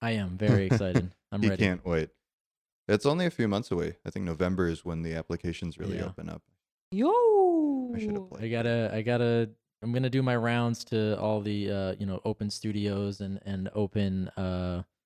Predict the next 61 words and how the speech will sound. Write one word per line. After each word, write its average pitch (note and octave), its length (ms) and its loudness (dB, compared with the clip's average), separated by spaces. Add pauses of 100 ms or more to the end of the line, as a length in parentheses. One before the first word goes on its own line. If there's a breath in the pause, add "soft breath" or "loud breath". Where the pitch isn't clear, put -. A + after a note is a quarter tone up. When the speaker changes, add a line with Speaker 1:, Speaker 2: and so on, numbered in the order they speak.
(360)
Speaker 1:
you G#2 80 -2
know, F2+ 120 -2
exhibitions G#2 640 -4
and G2 140 -6
things, F#2+ 280 -4
and G#2 180 -6
just D#3 180 -6
get - 140 -6
to G2 60 -4
know F#2+ 180 -2
people G#2 440 -2
and G2 100 -2
get G2+ 140 -6
to - 60 -6
know G2+ 140 0
the G2 80 -4
community. G2 540 -2
And G2+ 240 -2 (500)
I A#2 60 -4
think D3 160 0
the C3 80 4
biggest B2 360 2
thing A#2 200 2
when A2 100 0
applying, A2 560 0
from G#2+ 180 -4
what G#2+ 100 0
I've G2+ 100 -2
been G#2 120 -2
told, G#2+ 460 2
is G2+ 240 -4
to G#2 300 -4
really A2+ 220 -2
explain G#2 360 0
why G#2 180 4
you G#2+ 160 4
wanna G#2+ 200 2
go G#2 180 0
there, G#2+ 280 4
and A2+ 180 0
then G#2+ 100 0
also G2+ 260 0
just G2 180 -4
to G2+ 60 -2
have G2+ 180 0
work G2+ 220 -4
that - 120 -18
speaks - 260 -8
for A#2+ 120 2
itself A#2+ 420 2
and A2+ 140 0
that A#3 100 2
can, - 120 2
Speaker 3:
Mm-hmm. G3+ 160 0
Speaker 1:
you B2+ 80 2
know, A2+ 80 -2
hold C3 240 6
its C3 120 0
own C#3 140 4
weight. C3+ 280 6 (300)
That's C3 280 0